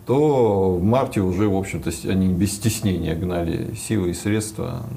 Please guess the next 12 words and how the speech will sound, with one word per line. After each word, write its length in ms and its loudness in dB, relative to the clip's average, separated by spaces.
на 120 -4
Донбасс. 500 -6
То 60 -16
есть 320 -16
во 120 2
что 220 4
это 160 2
выльется, 800 2
я 140 4
пока 280 -2
не 120 0
знаю. 340 -8